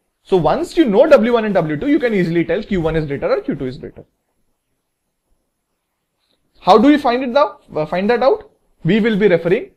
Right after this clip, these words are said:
by, if we will be referring the way of looking at graphs. So for the first process, this is our curve. This is state A and this is state B, and this is going in the rightward direction.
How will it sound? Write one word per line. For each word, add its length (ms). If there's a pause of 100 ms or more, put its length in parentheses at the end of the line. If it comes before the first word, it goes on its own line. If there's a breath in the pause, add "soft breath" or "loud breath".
(140)
by, 180
if 240
we 140
will 140
be 100
referring 380
the 80
way 180
of 220
looking 240
at 160
graphs. 460 (1160)
So 500 (680)
for 120
the 120
first 580
process, 600 (1160)
this 220
is 360
our 260
curve. 420 (1400)
This 160
is 100
state 360
A 140
and 160
this 120
is 80
state 300
B, 180 (420)
and 200
this 100
is 100
going 180
in 80
the 80
rightward 380
direction. 460